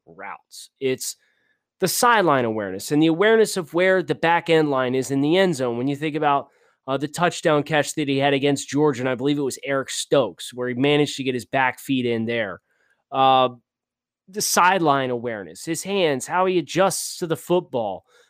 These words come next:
the timing and chemistry with his quarterback. I think all those things combine the polish that he had as a player. And I think the, the floor is very high for DeVonta Smith. I'm not quite sure how high the ceiling is yet,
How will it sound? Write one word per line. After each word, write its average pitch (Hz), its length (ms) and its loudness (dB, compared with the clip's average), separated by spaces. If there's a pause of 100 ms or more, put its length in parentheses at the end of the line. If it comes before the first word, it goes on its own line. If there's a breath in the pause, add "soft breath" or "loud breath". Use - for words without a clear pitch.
(100)
the 156 80 -2
timing 196 680 4
and 151 140 -2
chemistry 160 480 -2
with 139 120 -4
his 131 160 -12
quarterback. 170 840 -2
I 135 100 -12
think 175 180 -6
all 233 200 6
those 202 280 4
things 190 380 2
combine 147 640 2 (460)
the 120 80 -6 (120)
polish 190 520 0
that 170 140 -2
he 156 100 -4
had 143 220 0
as 127 140 -6
a 110 40 -10
player. 113 480 -8 (560)
And 131 120 -4
I 135 80 -2
think 170 300 -4
the, 131 400 -4
the 127 120 -6
floor 170 440 2
is 123 100 2
very 135 260 0
high 143 320 0
for 165 160 -4
DeVonta 160 440 0
Smith. 175 220 -2
I'm 135 140 2
not 139 160 0
quite 156 160 0
sure 160 160 -4
how 156 180 0
high 175 160 0
the 190 80 4
ceiling 226 540 2
is 101 220 -8
yet, 80 180 -18